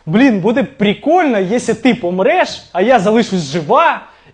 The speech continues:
і плазма залишиться мені". Блядь,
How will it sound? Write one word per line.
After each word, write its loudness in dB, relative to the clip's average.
і -4
плазма 2
залишиться 0
мені". 0
Блядь, 2